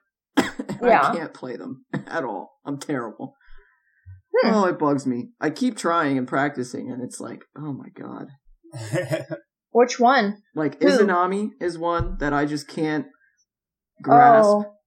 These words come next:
Speaker 2: yeah.
Speaker 1: And, like, Cher-, Chernobog's autos are weird sometimes, but only sometimes. Sometimes they desync in the weirdest way that it's like when his hand goes out is actually, like,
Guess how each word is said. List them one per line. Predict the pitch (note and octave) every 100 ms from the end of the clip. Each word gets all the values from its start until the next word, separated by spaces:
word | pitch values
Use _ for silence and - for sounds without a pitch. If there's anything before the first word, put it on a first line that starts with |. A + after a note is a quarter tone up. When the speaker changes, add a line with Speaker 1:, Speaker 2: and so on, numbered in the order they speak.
| _
Speaker 2:
yeah. | A#3 G#3 G3+ G3+ G#3
Speaker 1:
And, | D3 D#3 C#3+
like, | C#3 B2+ - _
Cher-, | - B2+ - -
Chernobog's | - A3 C4+ G#3+ E3 C#3+
autos | C#3+ C3+ C3+ B2+ B2 -
are | D#3 C#3+
weird | A#2+ F3+ G#3 C#3
sometimes, | - C3 - - - - - - _ _ _
but | D#3
only | E3+ B3 C4
sometimes. | - A3 G3+ - - - _
Sometimes | - G3 G#3 A3 A3 F#3+
they | F#3
desync | C#3+ F3+ A3 - D#3 C3+
in | D3
the | C#3+
weirdest | C3+ E3 F3+ E3 -
way | E3+ D#3+ B2+ B2+ - _ _ _
that | D3 D3
it's | C#3 -
like | D3+ C3
when | D#3
his | D3+ C#3
hand | G3 A3+ A#3+
goes | F#3 D3+ C3+
out | C3 B2+ -
is | C#3 C#3
actually, | C3+ E3+ F#3 - D#3+ C#3 C3 _ _ _ _ _ _ _ -
like, | C#3 A#2+